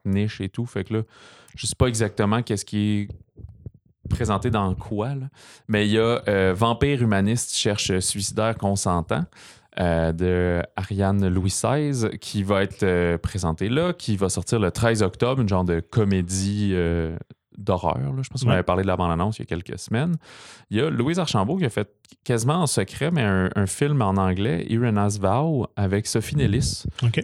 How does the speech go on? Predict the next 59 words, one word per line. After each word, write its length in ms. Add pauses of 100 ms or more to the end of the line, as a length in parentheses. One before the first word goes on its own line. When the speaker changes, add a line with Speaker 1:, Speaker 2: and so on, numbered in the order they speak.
(100)
Speaker 1:
euh, 460
qui 520 (160)
est, 360 (420)
écoute, 280
écoute, 240
j'ai 160
lu 160
rapidement, 500
je 100
me 40
souviens 220
plus, 220
je 80
pense 180
que 40
c'est 100
dans 140
le 140 (320)
cadre 280
de 80
la 100
Deuxième 420
Guerre 220
mondiale 1040
en 120
Pologne. 640 (640)
Vraiment 440
pas 100
certain, 720 (120)
à 100
vérifier. 440 (460)
Mais 140
ça 100
aussi 200
va 100
être 80
présenté 400
là. 100
Lui, 120
il 40
n'y 40
a 40
pas 140
de 60
date 200
de 80
sortie 340
pour 140
l'instant 320
au 40
Québec, 500
mais 240
probablement 880
dans 160
les 160
mois 260
suivants, 500
là, 160
j'imagine. 560